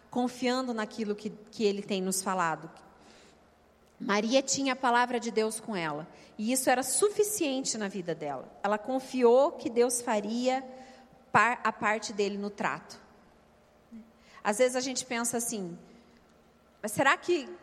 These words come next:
né, será que Deus vai fazer a parte dele? E se Deus não fizer, aí eu vou sozinha? E se eu não, e se eu for sozinha, vou me afogar, né? Não vai dar certo, vou, vou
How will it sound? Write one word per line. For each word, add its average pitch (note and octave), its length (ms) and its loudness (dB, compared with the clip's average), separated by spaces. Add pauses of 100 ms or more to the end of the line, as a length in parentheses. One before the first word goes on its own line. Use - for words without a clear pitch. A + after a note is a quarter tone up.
(100)
né, A#3+ 400 -2 (480)
será B3+ 240 0
que - 80 -12
Deus A#3 200 2
vai G#3+ 120 0
fazer G#3+ 220 -4
a G3 60 0
parte F#3+ 300 -4
dele? A#3 260 0
E - 20 -4
se - 120 -6
Deus D4+ 220 -2
não C#4 100 -4
fizer, G3 520 0
aí G3+ 120 -2
eu A3+ 80 0
vou B3+ 140 -4
sozinha? G#3+ 640 -2 (720)
E B3 80 -4
se D#4+ 140 2
eu D4+ 80 2
não, D4+ 80 -2
e C4 140 -4
se E4+ 120 0
eu E4 40 4
for D#4+ 200 2
sozinha, C4 460 2
vou B3+ 320 4
me C4 120 0
afogar, B3 460 2 (540)
né? A3+ 260 -4
Não A3 140 -4
vai A#3+ 160 6
dar C4 140 2
certo, A#3 480 2
vou, G#3+ 120 -4 (200)
vou B3 360 4